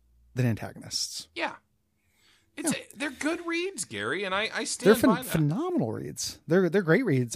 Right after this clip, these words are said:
Speaker 1: I was looking for old tabletop stuff at, uh, Milwaukee, uh, or Midwest Gaming Classic, and the only thing I found was an old col-, or two things. Uh, there was, like, a collection of Earthbound,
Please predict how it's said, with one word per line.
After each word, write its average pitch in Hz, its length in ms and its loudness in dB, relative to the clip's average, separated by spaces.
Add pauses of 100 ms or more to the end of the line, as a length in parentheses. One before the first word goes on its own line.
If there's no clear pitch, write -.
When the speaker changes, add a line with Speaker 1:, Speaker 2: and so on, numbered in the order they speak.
Speaker 1:
I 151 120 4
was 160 120 4
looking 202 200 4
for 180 120 2
old 160 140 4
tabletop 170 480 2
stuff 127 280 -2
at, 123 220 -2
uh, 117 380 -4
Milwaukee, 131 640 0
uh, 113 360 -4
or 131 100 0
Midwest 135 260 2
Gaming 127 160 -2
Classic, 135 460 -4 (400)
and 147 100 2
the 156 60 2
only 170 280 6
thing 165 180 0
I 139 100 2
found 147 480 0
was 127 200 0
an 131 120 -2
old 131 320 0
col-, - 180 -2
or 139 80 -2
two 247 160 4
things. 120 260 0
Uh, 127 120 -2
there 127 100 0
was, 123 100 0
like, 123 140 0
a 120 80 -2
collection 147 320 -2
of 110 100 -4
Earthbound, 185 540 -2